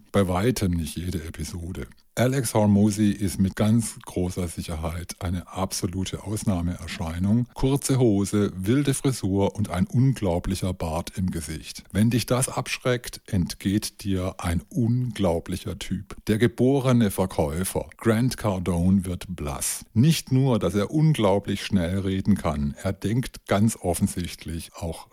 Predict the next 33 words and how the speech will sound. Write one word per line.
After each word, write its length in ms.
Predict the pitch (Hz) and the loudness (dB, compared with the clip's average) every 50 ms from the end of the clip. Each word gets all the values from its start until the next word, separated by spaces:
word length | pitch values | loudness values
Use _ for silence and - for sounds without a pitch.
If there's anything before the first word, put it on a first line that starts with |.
| _ | _
rasend 640 | - - 82 80 87 104 107 - - 95 95 95 - | -8 -6 -6 -4 -4 -2 -2 -2 0 0 0 0 0
schnell 420 | - - - 82 82 80 80 90 95 | 0 0 -2 -2 -2 -4 -6 -6 -6
und 120 | - 104 | -6 -4
kann 160 | - - 101 104 | 0 0 2 2
das 180 | 104 95 - | 2 2 2
mühelos 640 | 104 104 110 131 131 123 117 101 92 92 101 101 - | 4 4 4 4 4 4 4 4 4 2 2 0 0
in 140 | - - 95 | -2 -4 -4
druckreifes 720 | - - 117 110 - - - 85 78 87 - - 95 - | -4 -4 -4 -4 -4 -2 -2 -2 0 -2 -4 -6 -8 -8
Englisch 440 | - 98 95 90 90 87 82 - - | -4 -2 -2 0 0 -2 -4 -6 -6
verwandeln, 720 | - 82 73 78 80 71 73 73 80 71 69 - - - - - | -6 -6 -6 -6 -6 -6 -6 -6 -8 -8 -8 -8 -10 -12 -14 -10
solange 360 | - - 101 92 95 101 98 | -4 -2 0 2 4 4 4
man 260 | 92 90 87 90 85 | 4 4 2 2 0
seinem 320 | - - 92 87 87 90 | 0 0 0 0 0 0
Rhythmus 480 | 92 98 110 117 - - 110 98 - - | 0 0 -2 0 2 2 2 4 2 0
gerade 480 | - 98 87 - 95 95 101 - - 90 | -2 -4 -4 -2 -4 -4 -2 0 0 0
<laughs> 0 | |
noch 360 | 82 - 156 131 - - 90 | 0 2 0 0 0 -2 -8
folgen 360 | - - - 92 90 98 98 98 92 82 | -10 -8 -6 -4 -4 -2 0 0 0 0
kann. 260 | - - - - - - - - - | 0 -4 -6 -6 -8 -10 -14 -10 -4
Alex 440 | - 113 135 139 147 139 - - - | 0 0 2 2 2 0 -2 -4 -6
ist 260 | - 127 113 - - | -4 -4 -6 -4 -2
auf 320 | - 107 95 - - - | -2 -2 -2 -4 -6 -6
allen 360 | 101 98 107 113 113 120 123 110 | -2 0 2 2 2 2 2 2
Kanälen 560 | - 104 98 90 85 85 87 90 92 95 - | 2 2 2 2 0 -2 -2 0 0 0 0
präsent. 580 | - - 78 80 - 95 98 113 135 143 - | -2 -4 -4 -2 -2 0 0 2 2 2 0
Sein 300 | - - - 98 87 95 | -2 -4 -2 -2 0 0
Podcast 580 | - - 92 - - - - 92 87 90 - - | 0 0 -2 -2 -4 -2 -2 0 0 0 -4 -6
ist 220 | - - - - | -10 -12 -4 0
nur 280 | 104 92 98 - - - | 2 4 4 2 2 -2
eine 460 | - 78 82 92 92 87 80 73 69 - | -4 -4 0 2 2 2 2 2 -2 -6
seiner 380 | - - 82 80 80 73 71 | -6 -6 -4 -4 -4 -4 -6
vielen 300 | 73 - - 80 80 82 | -8 -8 -8 -8 -6 -6
Spielwiesen. 760 | 80 - - - 87 90 87 90 80 71 73 - - 65 65 | -8 -8 -10 -10 -10 -8 -8 -10 -10 -10 -12 -10 -8 -8 -8